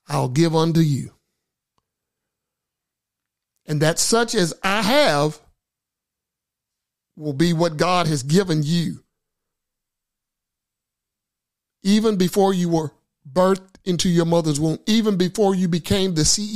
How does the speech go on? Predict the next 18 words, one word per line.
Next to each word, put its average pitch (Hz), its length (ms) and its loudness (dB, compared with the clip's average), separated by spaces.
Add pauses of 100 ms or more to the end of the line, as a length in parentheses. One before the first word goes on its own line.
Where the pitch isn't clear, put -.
(120)
E - 60 -14
O, 170 280 2 (200)
even 202 280 2
be-, 180 180 -2 (160)
before 196 420 0
you 180 340 0
became 180 400 0
the 156 100 0
truck 214 300 -2
driver, 151 400 -6 (320)
even 226 340 2
before 185 480 0 (220)
you 170 120 2
became 175 500 2
the 156 100 2
parent, - 540 -4 (200)
even 247 400 2 (340)
before 180 840 2